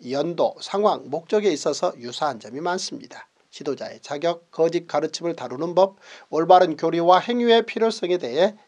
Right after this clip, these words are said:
이 두 서신서 모두 교훈을 담고 있습니다. 또한 두 서신서는 모두 격려와 권고를 포함하고 있으나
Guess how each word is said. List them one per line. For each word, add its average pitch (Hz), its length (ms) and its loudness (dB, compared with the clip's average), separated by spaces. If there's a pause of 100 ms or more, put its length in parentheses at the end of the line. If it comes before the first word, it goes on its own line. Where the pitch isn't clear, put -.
(100)
이 165 240 -12
두 190 220 -8
서신서 190 640 -6
모두 147 380 -4 (160)
교훈을 123 360 -10
담고 123 280 -12
있습니다. - 480 -16 (400)
또한 175 240 8
두 170 160 -2
서신서는 208 580 2
모두 165 380 4
격려와 165 500 4
권고를 202 480 0
포함하고 175 460 4
있으나 120 400 -6